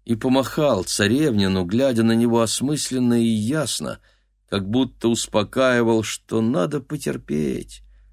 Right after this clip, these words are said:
просто потерпеть, и они встретятся снова. Тесть пошёл за ними,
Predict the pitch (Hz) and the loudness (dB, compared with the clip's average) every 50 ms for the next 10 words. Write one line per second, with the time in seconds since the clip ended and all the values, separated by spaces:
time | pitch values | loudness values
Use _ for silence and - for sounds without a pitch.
0 | _ - - 170 208 208 - - - 135 113 107 - 113 107 107 - 95 90 87 | _ -4 0 0 0 0 0 -2 -2 -2 -2 -2 -2 -4 -2 -2 -2 -4 -4 -6
1 | _ - - 175 175 170 - - - - - _ _ _ _ _ _ _ _ - | _ -4 -2 0 0 0 -2 -6 -12 -16 -16 _ _ _ _ _ _ _ _ -2
2 | 104 131 160 190 202 180 - - - - 117 165 170 - - - - - - 76 | 0 2 2 2 2 0 0 -4 -4 -2 -2 -2 -2 -4 -6 -8 -8 -6 -6 -4
3 | - - - 71 73 78 80 87 92 90 - - _ _ _ _ _ _ _ _ | -4 -4 -4 -4 -4 -4 -4 -4 -4 -6 -8 -12 _ _ _ _ _ _ _ _
4 | _ _ _ _ _ _ _ _ _ _ _ _ _ _ - - 101 98 95 - | _ _ _ _ _ _ _ _ _ _ _ _ _ _ -6 -2 -2 -2 -2 -4
5 | - - - - 82 87 - - 95 95 90 82 73 80 82 82 92 110 123 127 | -8 -8 -8 -8 -8 -6 -6 -4 -2 -2 -2 -2 -4 -4 -2 -2 -2 -2 -2 -2
6 | - - 123 - | -4 -4 -6 -10